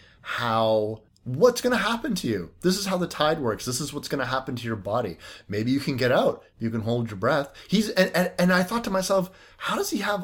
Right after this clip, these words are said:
all of this information about killing people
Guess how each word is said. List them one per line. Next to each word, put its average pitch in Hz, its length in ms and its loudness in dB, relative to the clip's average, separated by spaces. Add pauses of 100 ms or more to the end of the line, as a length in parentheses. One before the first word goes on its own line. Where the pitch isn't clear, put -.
all 185 240 -6
of 151 140 -6
this 143 240 -4
information 139 840 -2
about 117 400 2 (420)
killing 220 440 2
people 113 640 0